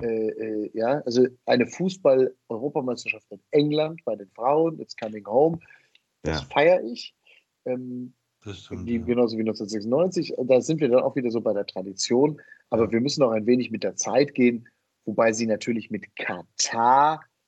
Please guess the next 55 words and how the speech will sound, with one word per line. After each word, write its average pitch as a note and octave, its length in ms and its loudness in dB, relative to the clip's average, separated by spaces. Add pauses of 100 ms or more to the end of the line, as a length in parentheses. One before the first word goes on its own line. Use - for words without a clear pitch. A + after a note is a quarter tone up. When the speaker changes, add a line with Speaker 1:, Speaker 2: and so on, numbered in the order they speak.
(600)
Speaker 2:
ich - 120 -18
sag A2+ 180 -14
mal, A2+ 180 -4 (920)
acht E3 340 0
Stadien D3 560 -2
gefühlt - 320 -6
auf - 120 -4 (100)
zehn D3 300 -4
Kilometern. C3+ 680 -2 (360)
Speaker 1:
Ich - 100 -8
wollte G2 160 -2
grad F2 220 -4
sagen. G2 260 2
Speaker 3:
Hätte - 140 0
besser D3 240 4
auch C#3 60 4
in C3+ 80 2
Speaker 2:
Ein C3+ 40 4
Speaker 3:
Schalke D#3+ 260 6
stattfinden C3+ 380 -2
lassen A#2+ 240 -4
können. A2 360 -8
Also. G2 300 -10
Speaker 2:
Hätte D3 300 -2
man, D3 220 2
genau, B2+ 280 4
da, B2+ 240 -2
äh, C#3 240 -6
hätte, C#3 220 -4 (100)
da, C3 180 -6
also C#3 200 -4
da C#3 80 0
haben D3+ 140 -4
sie D3 80 -2
ja C#3+ 60 4
ein B2 60 4
bisschen C3 200 -2
übertrieben. D#3+ 640 -2 (340)
Speaker 1:
Ja. C#2 380 -8 (120)
Speaker 2:
Äh, - 160 0 (140)
auf - 140 -2
der C#3+ 80 4
anderen C#3+ 180 0
Seite B2+ 260 0
wird C#3+ 120 0
da B2+ 60 4
eine B2 180 0
Kohle C3+ 320 4
wahrscheinlich B2+ 340 2
von B2 120 -4
diesen A2+ 160 -8
Kataris B2 500 0
Speaker 3:
Oh. G#2+ 60 -8
Speaker 2:
bezahlt. A2 400 -2
Da, A2 60 0